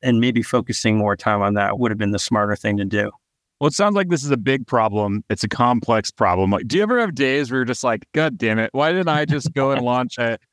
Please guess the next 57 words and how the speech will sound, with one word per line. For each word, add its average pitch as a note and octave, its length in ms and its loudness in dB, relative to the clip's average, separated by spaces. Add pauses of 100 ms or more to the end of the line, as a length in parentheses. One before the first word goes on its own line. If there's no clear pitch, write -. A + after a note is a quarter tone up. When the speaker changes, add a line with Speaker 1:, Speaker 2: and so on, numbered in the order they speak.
Speaker 2:
e-commerce C#3+ 600 2
company C3 440 0
or, B2+ 120 0
you B2+ 140 0
know, C#3+ 100 -2
a, F3+ 200 0
a F3+ 80 0
simple F#3+ 340 -2
business?" A#2+ 360 -2
Do D#3 60 -4
you D#3+ 40 2
ever D#3+ 120 0
have D#3 100 0
days D3+ 220 0
like D#3 160 0
that? D#3+ 240 0 (320)
Speaker 1:
Oh D#3+ 280 2
my C3 200 2
gosh. B2 320 0
Me D3+ 160 2
and D#3+ 60 0
my C#3+ 120 0
co-founder C3+ 520 0
all C3+ 140 0
the D3 100 -4
time, C#3 280 -2
we're B2+ 80 -2
like, A#2+ 140 -4
"Why B2+ 280 -4
didn't A3 200 0
we D#3+ 100 0
just C3 220 -2
start C#3 320 0
a A2 60 -2
software A2+ 640 -2
company? G2 560 0
Like, A2+ 400 -2 (300)
like, C#3 280 2 (120)
we D#3 220 2
have F#3 200 0
an E3 80 2
update D#3 460 0
we C#3+ 160 0
can F3+ 160 0
just D3+ 220 -2
push E3+ 300 -2
out E3 240 0
to C#3 100 -4
people C#3 420 -2
and C#3 80 2
we D#3 80 0
don't F#3 180 0
even F3 160 0
have E3+ 180 -2
to D#3+ 100 -4
leave E3+ 360 -2
our, D#3 240 0